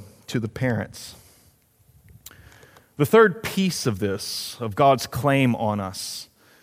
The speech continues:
in this commandment, is that it requires that children care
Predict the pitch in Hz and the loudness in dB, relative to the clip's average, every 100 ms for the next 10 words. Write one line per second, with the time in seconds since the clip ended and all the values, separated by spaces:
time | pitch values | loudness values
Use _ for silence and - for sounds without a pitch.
0 | _ _ - 123 131 - 131 117 127 120 | _ _ -2 2 2 0 -2 2 2 2
1 | 101 - - - - - 123 135 131 123 | 0 -6 -12 -16 -8 0 4 6 6 4
2 | 131 - - 160 160 131 120 117 - - | 0 -4 0 4 6 6 4 0 -8 -18
3 | - - - _ _ - 135 - - 190 | -20 -20 -20 _ _ 0 0 0 -2 0
4 | 180 139 117 110 - - 165 117 107 117 | 2 2 0 0 -4 -2 2 4 4 0